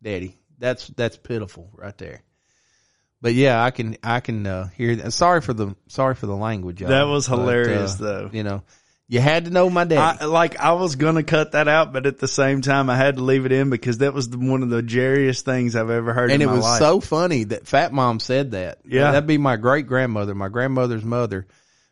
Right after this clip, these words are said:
Speaker 1: because I never heard her say anything even remotely close to something like that.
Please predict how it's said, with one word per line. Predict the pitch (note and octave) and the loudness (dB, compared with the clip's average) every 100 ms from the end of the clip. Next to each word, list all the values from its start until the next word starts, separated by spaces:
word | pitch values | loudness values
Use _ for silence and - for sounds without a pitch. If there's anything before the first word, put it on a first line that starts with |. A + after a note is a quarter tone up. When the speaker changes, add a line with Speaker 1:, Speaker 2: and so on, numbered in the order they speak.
| - | -12
Speaker 1:
because | A2+ A#2+ | 0 0
I | A2+ E3+ | 2 0
never | F#3 D3+ A#2+ | 2 2 2
heard | G#2+ A#2+ G#2+ | 0 -2 -2
her | A#2 | -6
say | A#2 - A2 G#2 - | -6 -6 -6 -6 -6
anything | C3 F#3+ D3+ - G2+ B1+ D#2 _ _ | 0 4 2 0 -8 -10 -18 _ _
even | C#3 D#3+ A#2+ | -2 0 0
remotely | G2+ G2+ A2+ E3 D3 G#2 | 0 0 2 2 0 -8
close | - G#2+ G2 | -4 -6 -6
to | - | -12
something | G2 G2+ F#2 E2 | -12 -10 -12 -16
like | E2+ F2+ - | -16 -16 -14
that. | E2+ - | -14 -14